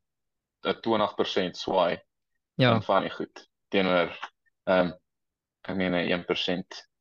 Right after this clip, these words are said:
Speaker 1: minder rentekoers ook. So as, as ek daaraan gaan, dan word my rentekoers ook hoër. So dis, ek dink op 'n emosionele vlak is dit nie noodwendig lekker nie.
Speaker 2: Ja.
Speaker 1: Dit, dit is dan, ek dink as iemand daarna kyk, dan sal hy dink, "Okay, nee, dit lyk nie goed nie," maar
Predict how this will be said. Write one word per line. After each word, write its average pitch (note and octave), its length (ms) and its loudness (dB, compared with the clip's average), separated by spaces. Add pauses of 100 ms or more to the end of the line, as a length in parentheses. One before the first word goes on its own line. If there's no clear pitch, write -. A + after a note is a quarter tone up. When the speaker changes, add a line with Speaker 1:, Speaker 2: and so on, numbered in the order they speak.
Speaker 1:
minder F#2 220 0
rentekoers E2+ 540 -4
ook. - 220 0
So F#2 160 4
as, - 260 -2 (100)
as - 180 -6
ek E2+ 100 0
daaraan F2 240 2
gaan, - 160 -2
dan F2 100 -2
word E2 140 -4
my D2+ 80 0
rentekoers F2+ 460 -2 (100)
ook - 260 -4 (720)
hoër. F2+ 400 2 (400)
So - 140 2
dis, - 360 0
ek - 140 -2
dink E3 280 0
op B2+ 160 -6
'n - 20 6
emosionele G#2+ 880 2
vlak - 400 -2
is - 120 -8
dit - 180 -8
nie F#2 160 0
noodwendig F2 440 0
lekker F2 260 2
nie. F#2+ 200 -4 (300)
Speaker 2:
Ja. B2+ 220 4
Speaker 1:
Dit, G2+ 200 -2
dit - 220 -2
is - 140 -2
dan, F2+ 240 -4
ek - 120 -2
dink F#2+ 160 2
as F2+ 100 -2
iemand G2 180 2
daarna F2 240 2
kyk, E2+ 140 0
dan - 100 -8
sal - 140 -12
hy E2+ 60 -12
dink, E2+ 260 -6
"Okay, - 200 -2
nee, F2 120 -2
dit E2+ 80 -2
lyk F2 120 0
nie E2+ 80 -6
goed - 200 -2
nie," F2+ 80 -4
maar F2+ 160 2